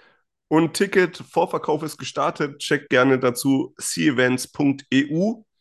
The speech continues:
oder auch den Insta-Kanal One Love Jam Unterstrich Official. Und ja, gönnt euch ein Early Bird Ticket für neunzehn neunzig.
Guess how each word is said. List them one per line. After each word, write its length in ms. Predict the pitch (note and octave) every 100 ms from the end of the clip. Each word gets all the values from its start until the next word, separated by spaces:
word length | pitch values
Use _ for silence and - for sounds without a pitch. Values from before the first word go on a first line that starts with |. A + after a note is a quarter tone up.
| _ _ - _ _
oder 320 | - D#3 D3 C3+
auch 220 | C#3 C3+
den 260 | C#3 B2+
Insta-Kanal 1400 | C3+ C#3 D3+ - B2 A2 A#2 - A#2 A2 A2 A2 G#2+ A2 - _ _ _ _ _
One 300 | - F#2+ B2+
Love 280 | A#2+ A#2+ A#2+ -
Jam 640 | - A#2+ A#2 B2 A#2 - _ _ _ _ _ _ _
Unterstrich 720 | - F3 F3+ D3 - D3 -
Official. 580 | B2+ - D#3+ - D3 D3+ - _ _ _ _ _ _ _ _ _ _ _ _
Und 680 | A#2+ G#2+ A#2 A2+ G#2 - -
ja, 420 | G2 A#2+ F2 - _ _ _ _ _ _ _ _ _ _ _
gönnt 240 | C3+ D#3+ D#3
euch 200 | D#3 C#3+
ein 220 | C3 - -
Early 340 | B2+ C#3+ C3+
Bird 560 | E2+ A#2+ C3 C3 - - -
Ticket 560 | A2+ G#2 A#2 - - _ _
für 420 | - A#2+ A#2+ A#2+
neunzehn 480 | - A2 C3+ C3 C3+
neunzig. 640 | B2+ C3 - F3 G#3+ -